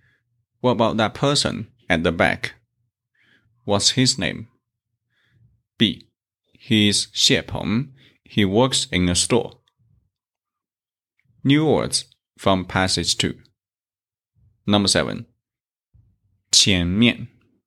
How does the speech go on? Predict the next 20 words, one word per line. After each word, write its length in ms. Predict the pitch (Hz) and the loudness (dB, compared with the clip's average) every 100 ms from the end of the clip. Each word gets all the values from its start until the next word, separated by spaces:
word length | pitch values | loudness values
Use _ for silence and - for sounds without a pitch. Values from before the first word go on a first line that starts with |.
| _ | _
means 520 | 107 98 95 98 - - - | 2 4 4 2 -2 -6 -12
front, 520 | - 123 - - - _ _ - | 0 0 0 -6 -10 _ _ -2
in 180 | 101 98 | 2 2
the 100 | 92 | 0
front 340 | - 123 123 | 0 0 0
of. 280 | 82 - - _ _ - - _ _ _ _ | -6 -10 -18 _ _ -20 -20 _ _ _ _
For 140 | 127 | 2
example, 340 | 127 135 135 - _ _ _ _ _ _ _ _ _ _ - | 2 2 -2 -12 _ _ _ _ _ _ _ _ _ _ -4
我 180 | 113 101 | 0 2
前 280 | - 104 113 | 4 4 4
面 560 | 120 110 101 92 95 | 4 4 2 -2 -6
是 400 | - - 113 101 | -4 -2 2 2
一 140 | 95 107 | 2 2
张 240 | 104 107 | 2 0
桌 280 | 117 131 135 | 0 2 2
子。 280 | 135 123 - _ _ _ _ _ _ _ _ _ _ | 0 -8 -10 _ _ _ _ _ _ _ _ _ _
There 240 | 95 107 104 | 0 2 4
is 80 | 101 | 2
a 80 | |
table 480 | 92 143 139 67 62 | 2 0 0 -2 -4